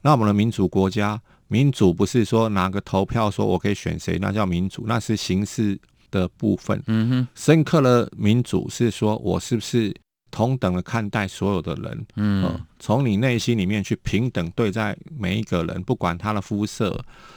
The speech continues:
Speaker 1: 种族。同样的，这个精神就要回馈到你看待你台湾在这个国际市场里面要扮演什么样的地位。
Speaker 2: 对。
Speaker 1: 我们一年赚这么多的外汇，可是照那个世界银行的统计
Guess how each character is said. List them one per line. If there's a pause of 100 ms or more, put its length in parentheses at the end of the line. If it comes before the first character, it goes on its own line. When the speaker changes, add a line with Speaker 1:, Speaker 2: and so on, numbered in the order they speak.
(120)
Speaker 1:
种
族。 (640)
同
样
的，
这
个
精
神
就
要
回
馈
到
你
看
待 (360)
你
台
湾
在
这
个
国
际
市
场
里
面
要
扮
演
什
么
样
的
地
位。 (280)
Speaker 2:
对。
Speaker 1:
我
们
一
年
赚
这
么
多
的
外
汇，
可
是 (280)
照
那
个
世
界
银
行
的
统
计